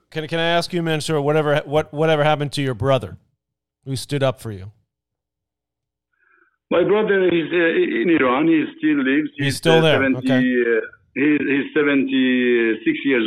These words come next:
Speaker 2: old. Yeah, he's there, and, and, uh, all my family actually there. Everyone, every one of them are in Iran. You know, and I, to tell you, i-, i-, if I was not tennis player, I would stay in Iran.
Speaker 1: Mm-hmm.
Speaker 2: But I knew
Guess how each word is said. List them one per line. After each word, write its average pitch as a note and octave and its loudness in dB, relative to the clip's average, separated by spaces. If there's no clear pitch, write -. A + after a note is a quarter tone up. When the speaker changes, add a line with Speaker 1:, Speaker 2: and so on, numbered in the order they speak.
Speaker 2:
old. D3 0
Yeah, A2+ 0
he's B2 -2
there, A#2+ 2
and, A2 0
and, G#2+ -2
uh, G#2 -2
all F#3 2
my C#3 0
family A#2+ 0
actually G#2 -4
there. A2 2
Everyone, B2 -2
every B2 -4
one A#2+ -2
of A2 -4
them G#2 -6
are G2+ -4
in F#2+ -4
Iran. A2+ -2
You A#2 0
know, A2+ 0
and C#3 0
I, C3+ 0
to C3+ -4
tell E3 0
you, C#3+ 2
i-, - -2
i-, C#3+ -2
if D3 -4
I D3+ 0
was D3 0
not F3 -2
tennis C3 -2
player, G#2 -2
I C#3 0
would C3 -6
stay C3 0
in F#2+ 0
Iran. E2+ -4
Speaker 1:
Mm-hmm. B2 -4
Speaker 2:
But C#3 -2
I A#2+ 0
knew C3 2